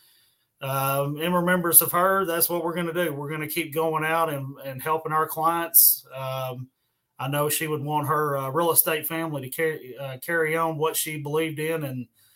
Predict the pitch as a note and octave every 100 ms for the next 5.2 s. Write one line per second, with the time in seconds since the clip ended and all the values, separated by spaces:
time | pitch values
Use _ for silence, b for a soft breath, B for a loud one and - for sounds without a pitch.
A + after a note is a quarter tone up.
0 | b b _ D#3 D#3 C#3 - E3 D3 D3+
1 | D#3+ D#3 D3+ D#3+ C3+ A2 - - C#3+ C3+
2 | C3+ C3+ C3 _ _ _ _ _ _ -
3 | E3 F#3+ G3+ G3 F#3 F#3 E3 D#3+ D3 C3+
4 | D3+ D#3+ D#3 - - D3+ D3 D3 C#3+ C#3+
5 | C#3+ C3+